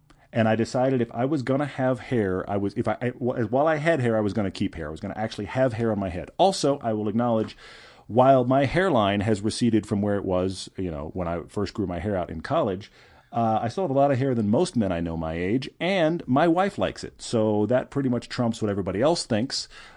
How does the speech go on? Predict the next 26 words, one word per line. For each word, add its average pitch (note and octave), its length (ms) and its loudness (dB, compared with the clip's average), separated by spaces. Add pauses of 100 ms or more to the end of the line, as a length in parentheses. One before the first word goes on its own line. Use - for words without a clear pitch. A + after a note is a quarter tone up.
(160)
Um, A#2 640 4
there B2+ 240 2
will D3 160 2
be E3 100 6
a D#3 60 4
point C#3+ 280 2
at - 80 0
which C3 200 2
I'm A#2 180 0
sure A#2+ 240 0
I A2 120 2
can G#2+ 140 0
no A2 120 4
longer G#2+ 280 4
maintain G2 460 2
it C#3 120 -2
as G2 120 -4
my F#2+ 180 -2
hair G#2 200 0
continues G2 340 -4
to - 60 -20
do G#2 160 0
the F#2+ 100 0
Jack G2+ 340 -2
Nicholson F#2+ 440 -6
slide. A2+ 580 0